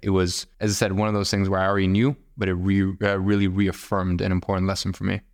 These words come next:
The sixth lesson I learned in twenty twenty is don't blow your load too quickly. And that's a very crass way of saying that, but I don't really know how else to put it. And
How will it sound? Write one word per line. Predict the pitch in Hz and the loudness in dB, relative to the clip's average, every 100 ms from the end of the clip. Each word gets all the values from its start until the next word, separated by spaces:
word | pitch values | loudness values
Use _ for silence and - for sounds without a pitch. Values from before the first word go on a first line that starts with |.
| _ - | _ -6
The | |
sixth | 123 165 - | -2 -2 0
lesson | 151 143 151 139 | 0 0 0 0
I | 107 | 0
learned | 117 117 123 - | 0 0 0 0
in | 113 | -2
twenty | - 120 113 | 0 0 -2
twenty | - 110 113 113 - | -2 0 0 0 -2
is | 104 | -2
don't | 92 95 117 120 110 | -4 -2 -2 -2 -2
blow | 107 110 | 2 2
your | 104 98 | 2 2
load | 98 98 92 | 2 0 -2
too | 90 | -4
quickly. | - 95 92 92 | -4 -4 -2 -2
And | 95 92 | 0 0
that's | 95 - | 0 -2
a | |
very | 98 101 95 | -2 -2 -2
crass | - - 104 - | -6 -4 -4 -2
way | 104 104 | -2 -2
of | 92 | 0
saying | 117 110 | 0 2
that, | 117 113 113 | 2 0 -4
but | 104 92 - _ - | -4 -4 -4 _ -6
I | 98 | -4
don't | 98 | -4
really | 95 101 95 | -2 0 2
know | 101 | 0
how | 95 95 | 0 -2
else | 95 | -4
to | - | -6
put | - 101 | -4 -2
it. | 90 87 | 0 -2
And | 95 | -2